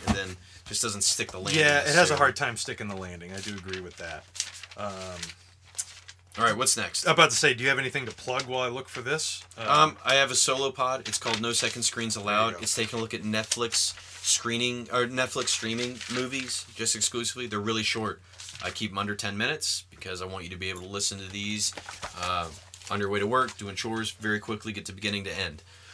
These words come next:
Speaker 2: And, um, I'm thinking about launching one like that, too. Uh, it's something a little bit different than, than what the, what Will's doing, 'cause I don't wanna ape him. But, uh,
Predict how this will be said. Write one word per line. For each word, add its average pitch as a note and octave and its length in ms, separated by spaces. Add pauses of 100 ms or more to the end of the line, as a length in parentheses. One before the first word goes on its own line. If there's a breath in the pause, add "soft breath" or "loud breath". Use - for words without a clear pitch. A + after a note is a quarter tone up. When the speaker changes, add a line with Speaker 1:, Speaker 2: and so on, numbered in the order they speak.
(140 loud breath)
Speaker 2:
And, B2 360
um, G2 520 (260)
I'm D#3+ 140
thinking F3+ 260
about D#3+ 180
launching C#3+ 380
one C3 140
like B2 180
that, A#2+ 240
too. A3 320 (120)
Uh, A#2 260
it's A2+ 100
something C#3+ 260
a A#2+ 60
little C#3 180
bit C3+ 160
different C#3+ 280
than, A#2 220
than A2 120
what A2 160
the, A2+ 60
what G#2 240
Will's B2 260
doing, A2+ 240
'cause G#2 120
I F#2 60
don't F#2 120
wanna F#2 180
ape G2 220
him. G#2+ 260 (400 loud breath)
But, G#2+ 460
uh, G2 360